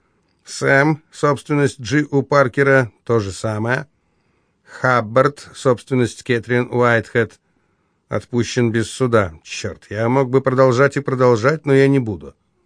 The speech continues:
Он вновь уставился на меня с умудренным и значительным видом. Если уж этого недостаточно, чтобы доказать, что суды были с начала и до конца честными и непредвзятыми,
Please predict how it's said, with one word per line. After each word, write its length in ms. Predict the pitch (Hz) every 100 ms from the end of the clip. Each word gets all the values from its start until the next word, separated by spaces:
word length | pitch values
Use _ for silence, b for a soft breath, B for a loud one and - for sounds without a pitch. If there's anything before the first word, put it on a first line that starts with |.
| _ _ _ _ _ _ _ _
Он 180 | 113 110
вновь 260 | 101 117 -
уставился 560 | 107 123 120 110 -
на 120 | 113 110
меня 300 | 110 117 110
с 120 | 113
умудренным 580 | 110 101 120 120 113 107
и 40 |
значительным 600 | 101 104 117 110 113 107
видом. 320 | 95 78 69 _ _ _ _ _ _ _ _ _ -
Если 360 | 104 110 -
уж 200 | 135 120
этого 300 | 139 131 135
недостаточно, 760 | 131 127 127 - 135 120 - 127
чтобы 320 | - 127 120
доказать, 480 | 117 127 113 131 127
что 220 | - 123
суды 340 | - 117 120
были 240 | 117 120 117
с 120 | -
начала 400 | 117 - 131 123
и 40 |
до 120 | 117 113
конца 400 | 123 110 131 117
честными 540 | 131 123 131 120 120
и 100 | 117
непредвзятыми, 880 | 120 113 117 104 113 131 143 135